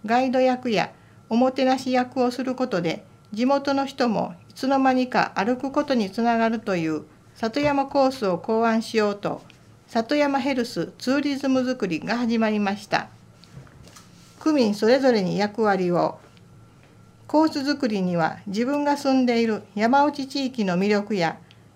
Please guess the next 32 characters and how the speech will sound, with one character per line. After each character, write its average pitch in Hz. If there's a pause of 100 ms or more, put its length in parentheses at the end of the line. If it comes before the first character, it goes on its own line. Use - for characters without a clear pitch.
こ 262
の 269
先 247
こ 254
の 277
地 262
域 214
で 170
ど 247
う 294
暮 294
ら 277
し -
て 269
い 262
き -
た 208
い 165
か、 - (1300)
地 320
域 226
で 190
残 240
し 339
た 262
い 233
も 220
の 208
や 170 (180)
場 277
所 220
を -